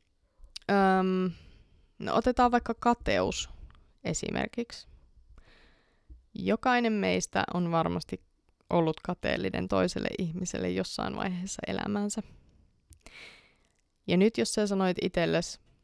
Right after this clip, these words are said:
että no en todellakaan ole ikinä ollut kateellinen kellekään, voit tervehtiä omaa varjominääsi, <laughs> koska se sellainen niin kuin kateuden tunteet, ne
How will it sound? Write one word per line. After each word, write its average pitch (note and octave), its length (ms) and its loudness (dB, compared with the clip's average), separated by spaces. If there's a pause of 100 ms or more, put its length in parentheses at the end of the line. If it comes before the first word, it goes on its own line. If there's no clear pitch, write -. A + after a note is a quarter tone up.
(240)
että - 260 -4
no F3 120 2
en F3 180 2
todellakaan D3+ 580 6
ole - 60 2 (180)
ikinä E3 400 4
ollut D3+ 220 -2
kateellinen - 500 0
kellekään, - 580 -2 (1600)
voit E3+ 180 2
tervehtiä G#3 560 2
omaa G3 260 6
varjominääsi, G#3 880 8 (240)
<laughs> - 480 -2
koska A3 280 4 (840)
se - 160 -2 (220)
sellainen F#3 420 0
niin F3+ 160 -2
kuin F#3 180 -4
kateuden G#3 500 2
tunteet, F3 420 2
ne F3 80 -2